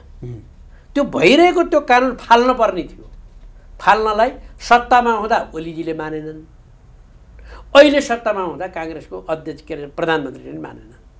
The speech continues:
Speaker 2: नमानेपछि त्यो कुरा पास गर्ने कुरै भएन, त्यो झिकियो। अब के लेखेको छ त यो विधेयकमा भन्ने कुरा बुझ्नु पऱ्यो नि, जनतालाई यसरी बुझाउनु पऱ्यो नि। यो विधेयकमा त्यो कुरा लेखेको छैन। यो लेख्ने मान्छे आएन, केपी ओली, यो लेख्ने मान्छे आएन, विद्या भण्डारी उहिले,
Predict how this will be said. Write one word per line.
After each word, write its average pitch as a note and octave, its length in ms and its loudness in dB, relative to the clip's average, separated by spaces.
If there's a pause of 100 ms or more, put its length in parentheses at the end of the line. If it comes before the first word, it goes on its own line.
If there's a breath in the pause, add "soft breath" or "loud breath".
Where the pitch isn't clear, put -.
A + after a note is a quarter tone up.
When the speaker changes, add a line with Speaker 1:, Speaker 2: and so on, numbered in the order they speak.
(1080 soft breath)
Speaker 2:
नमानेपछि C4+ 400 6
त्यो C#4 180 -4
कुरा A#3+ 200 0
पास B3 420 -2
गर्ने A3+ 260 2
कुरै A#3 300 0
भएन, F3 240 -4
त्यो F3+ 160 -10
झिकियो। D#3 500 -14 (380 soft breath)
अब F#3+ 80 -8
के F4 200 6
लेखेको D4 480 4
छ - 20 -8
त A#3+ 40 -8
यो A3 160 -10
विधेयकमा F3+ 440 -8
भन्ने D#3 220 -14
कुरा D#3 160 -10
बुझ्नु D3+ 260 -16
पऱ्यो F#3 180 -10
नि, F#3+ 100 -18 (300 loud breath)
जनतालाई G#3 500 2
यसरी G#3+ 220 -6
बुझाउनु F#3 340 -6
पऱ्यो F#3 180 -10
नि। F3+ 80 -20 (320 soft breath)
यो F3+ 140 4
विधेयकमा D3+ 520 -4
त्यो G3+ 220 -6
कुरा D#3 220 -6
लेखेको A#2+ 360 -14
छैन। A#3 280 2 (840)
यो G#3 120 6
लेख्ने G#3+ 300 -2
मान्छे G#3 300 -4
आएन, G3 260 -2
केपी G3 280 -4
ओली, D4 500 2 (960 soft breath)
यो F#3+ 100 6
लेख्ने A3 280 2
मान्छे A3 280 -2
आएन, A3 160 0
विद्या F3 420 2
भण्डारी B3 380 2
उहिले, C#4 600 -4